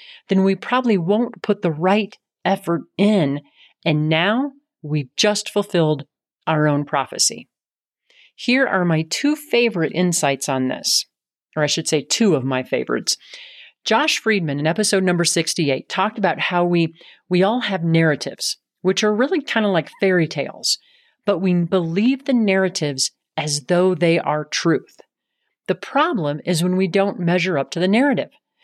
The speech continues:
Then we become wrapped in self-doubt. And we feel, you know, when we feel the self-doubt, we think, "What is wrong with me that I have this doubt?" And the answer is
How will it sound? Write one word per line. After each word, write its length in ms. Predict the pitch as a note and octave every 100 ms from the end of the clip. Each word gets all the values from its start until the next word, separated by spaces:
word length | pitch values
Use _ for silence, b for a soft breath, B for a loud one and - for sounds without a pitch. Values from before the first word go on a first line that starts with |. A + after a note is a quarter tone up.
| b b b _ _ _ _
Then 320 | E3 D3+ G3 B3
we 140 | C4+
become 380 | B3 G3+ F3+ E3
wrapped 300 | D#3 D#3 F3+
in 120 | E3
self-doubt. 640 | - D3+ C#3+ - C#3+ - _ _ _ _ _ _ _ _ _ - -
And 440 | B3 A3 F#3+ G3+
we 140 | E3+
feel, 420 | E3+ E3+ F3+ E3 b b b b _
you 140 | - E3+
know, 100 | D#3
when 180 | E3 E3
we 100 | D#3+
feel 220 | C4 D4+
the 100 | F3+
self-doubt, 480 | - D3 - D3+ D#3
we 100 | E3
think, 220 | F3 -
"What 220 | D3+ A#3+
is 120 | D4+
wrong 340 | D#3+ F#3 B3+ G3
with 160 | D#3+
me 140 | E3 F3
that 140 | F#3
I 40 | G3+
have 380 | - F#3+ F#3
this 180 | D#3 E3
doubt?" 480 | E3 A#3+ C#4 - - B B B B
And 180 | - E3+
the 180 | E3+ -
answer 560 | C4+ D#4 D4+ D#3 D3 - b b b -
is 180 | A3